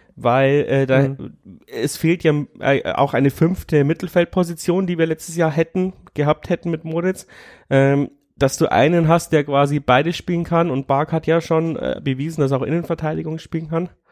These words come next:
Speaker 1: Ähm,
Speaker 2: Ja, das ist richtig, also wär, wär schon einer gewesen für diese Rolle, ja. Ähm, zu Tom Bark eben ganz kurz,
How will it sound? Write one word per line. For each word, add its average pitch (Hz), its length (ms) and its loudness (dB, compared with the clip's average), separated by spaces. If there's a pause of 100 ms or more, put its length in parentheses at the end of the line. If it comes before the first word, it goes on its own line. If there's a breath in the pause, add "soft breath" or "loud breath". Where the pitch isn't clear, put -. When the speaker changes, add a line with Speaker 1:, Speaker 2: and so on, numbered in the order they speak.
(580 soft breath)
Speaker 1:
Ähm, 135 460 0
Speaker 2:
Ja, 160 180 4
das 165 140 2
ist 147 140 -4
richtig, 143 320 -2
also 123 260 2
wär, 135 380 6
wär 139 140 2
schon 160 160 -2
einer 147 200 2
gewesen 147 360 0
für 147 100 -2
diese 131 200 0
Rolle, 123 240 4
ja. 127 240 2 (680 loud breath)
Ähm, 127 340 0
zu - 120 -6
Tom 135 200 -2
Bark 127 240 2
eben 143 160 0
ganz 131 220 0
kurz, - 540 -6